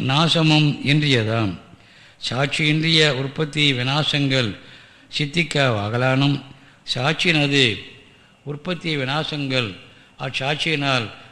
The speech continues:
கிரகிக்க முடியா ஆகலானும், வேறு சாட்சி இன்மையானும் என்பது பொருள். சாட்சியே இருக்கு,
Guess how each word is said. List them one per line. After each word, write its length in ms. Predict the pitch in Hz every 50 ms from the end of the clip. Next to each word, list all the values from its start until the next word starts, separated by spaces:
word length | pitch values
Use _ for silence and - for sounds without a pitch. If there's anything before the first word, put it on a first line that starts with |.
| -
கிரகிக்க 480 | - 135 147 160 165 151 - - 143 135 120
முடியா 340 | 120 127 135 143 143 139 135 131 127 117 - - - - - - - - - _ _ _
ஆகலானும், 680 | - 110 135 143 143 135 127 117 110 110 131 143 135 101 - - - - - _ _ _ _
வேறு 400 | 107 113 135 147 165 180 190 190 185
சாட்சி 320 | 147 156 147 143 135 123 127
இன்மையானும் 640 | 117 123 147 160 156 139 127 120 117 117 123 123 110 120
என்பது 300 | 127 131 120 120 117 113
பொருள். 260 | 95 98 95 95 - - _ _ _ _ _ _ _ _ _ _ _ _ _ _ _ _ _ _ - - - - - - - - _ -
சாட்சியே 580 | - 117 120 143 160 147 - - 175 170 170
இருக்கு, 380 | 160 147 165 175 - - 151